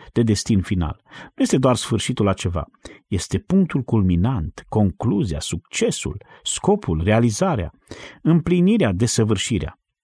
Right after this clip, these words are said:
Deci spune el, „Împlinirea tuturor lucrurilor este aproape.” Acum, prea iubiților,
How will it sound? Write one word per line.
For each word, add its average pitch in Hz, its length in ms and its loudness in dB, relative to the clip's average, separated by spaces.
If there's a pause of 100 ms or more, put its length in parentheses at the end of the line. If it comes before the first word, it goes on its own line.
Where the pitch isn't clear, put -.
(120)
Deci - 200 0
spune 120 300 4
el, 117 140 6
„Împlinirea 107 680 2
tuturor 120 560 0
lucrurilor 90 640 -2
este 90 320 -2
aproape.” - 380 -8 (920)
Acum, - 180 0
prea 220 140 4
iubiților, 131 480 2